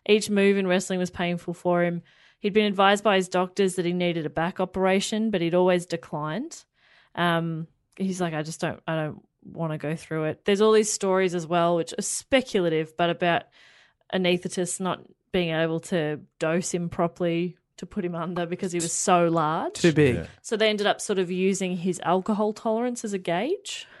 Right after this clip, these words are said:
Speaker 1: as well. They'd be like, "How many beers does it take to get you drunk?" And they'd sort of figure it out that
Speaker 2: And then
Speaker 1: way
Speaker 2: he
Speaker 1: as
Speaker 2: was a
Speaker 1: well.
Speaker 2: legendary drinker, is that right?
Speaker 1: Yeah, I have a couple of fun facts about that at the end. There's a lot of stories, but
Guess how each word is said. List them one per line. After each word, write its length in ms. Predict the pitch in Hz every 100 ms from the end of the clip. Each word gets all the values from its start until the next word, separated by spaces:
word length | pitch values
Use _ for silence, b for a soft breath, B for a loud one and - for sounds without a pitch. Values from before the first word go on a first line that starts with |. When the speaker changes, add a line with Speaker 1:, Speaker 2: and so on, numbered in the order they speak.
| b _
Speaker 1:
as 160 | 214 -
well. 160 | 220 285
They'd 100 | 262
be 60 |
like, 180 | 233 233 _
"How 340 | 339 359 370 381
many 180 | 359
beers 300 | 294 285 277 220
does 100 | 170
it 60 |
take 160 | 190 165
to 60 | 160
get 120 | 147
you 60 |
drunk?" 300 | 156 160 131
And 100 | 147
they'd 140 | 156 156
sort 140 | 156
of 60 | 156
figure 280 | - 160 156
it 60 |
out 260 | 147 151 - b b b b b
that 120 | -
Speaker 2:
And 140 | 202 208
then 60 | 214
Speaker 1:
way 40 |
Speaker 2:
he 40 | 240
Speaker 1:
as 40 |
Speaker 2:
was 100 | 233
a 40 | 220
Speaker 1:
well. 80 |
Speaker 2:
legendary 420 | 185 185 180 165 147
drinker, 260 | 151 143
is 120 | 139
that 140 | 151 156
right? 160 | 156
Speaker 1:
Yeah, 320 | 196 190 180 180
I 100 | 220
have 140 | 226
a 60 | 214
couple 220 | 233 202
of 60 |
fun 180 | 185 165
facts 260 | 165 165 -
about 220 | 170 117
that 260 | 151 - - b b b
at 140 | 165
the 120 | 170 165
end. 380 | 139 131 170 - -
There's 160 | 202
a 60 | 220
lot 280 | 226 254 254
of 80 | 247
stories, 800 | - 196 180 156 147 247 - - _
but 320 | 185 151 -